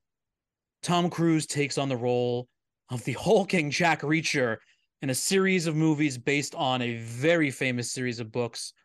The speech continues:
which with we are talking to the author of today, 'cause we have Lee Child with us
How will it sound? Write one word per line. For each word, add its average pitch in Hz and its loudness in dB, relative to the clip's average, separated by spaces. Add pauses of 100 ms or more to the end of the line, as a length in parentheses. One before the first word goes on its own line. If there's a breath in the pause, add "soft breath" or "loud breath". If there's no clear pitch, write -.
(720)
which 139 -2
with 160 -2
we 180 0
are 175 2
talking 170 -2
to 147 -6
the 151 -4
author 151 0
of 107 -6
today, 110 -6
'cause - -14
we 180 -2
have 131 -4
Lee 180 2
Child 190 0
with 127 0
us 120 -6